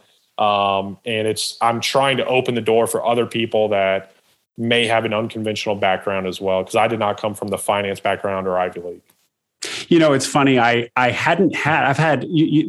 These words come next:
Speaker 2: you'll be my number thirty-three, episode number thirty-three, maybe thirty-four. And, uh, from all of those interviews, I hadn't actually had a traditional searcher until just in the last week or two. Um, and I've, I've actually now interviewed two people who did a traditional search fund,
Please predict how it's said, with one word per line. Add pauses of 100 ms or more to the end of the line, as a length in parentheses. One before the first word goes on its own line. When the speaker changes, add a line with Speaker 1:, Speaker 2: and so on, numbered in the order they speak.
(100)
Speaker 2:
you'll
be
my
number
thirty-three,
episode
number
thirty-three,
maybe
thirty-four. (500)
And, (260)
uh,
from
all
of
those (140)
interviews,
I
hadn't
actually
had
a
traditional
searcher (120)
until (140)
just
in
the
last
week
or
two. (140)
Um,
and
I've,
I've
actually
now
interviewed
two
people
who
did
a
traditional
search
fund,